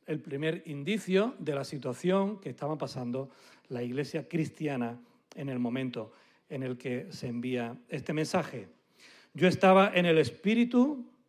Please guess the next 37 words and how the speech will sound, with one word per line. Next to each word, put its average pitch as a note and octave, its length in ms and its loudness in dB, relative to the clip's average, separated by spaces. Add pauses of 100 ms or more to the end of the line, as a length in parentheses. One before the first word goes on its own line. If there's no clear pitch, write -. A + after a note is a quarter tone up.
(300)
en E3+ 180 2
el C#3+ 180 2
día F3+ 200 2
del F#3+ 160 4
Señor". F#3 520 2 (1000)
Él F3 100 0
estaba G#3 340 2
haciendo, A3 640 2 (280)
aunque E3 240 0
estaba D#3+ 360 -2
confinado, G3+ 680 4
lo D#3 220 2
mismo G#3 840 0
que B2+ 180 -6
tú G#3+ 260 -4
y F#3+ 60 -2
yo F#3+ 140 4
estamos F3 340 -2
haciendo D3 320 -2
aquí, G3 280 -4
lo C#3+ 100 -4
mismo E3 300 -4
que C3 140 -6
tú F3 180 -6
y D#3+ 60 -4
yo E3 200 0 (380)
hemos D3 260 -4
estado D3+ 340 -2
haciendo D#3 320 -2
mientras C3 300 -4
estábamos C#3 340 -6
confinados D3 640 -6
el B2 120 -12
domingo D3+ 380 -6
por D3 160 -8
la C#3+ 80 -6
mañana. D3+ 440 -4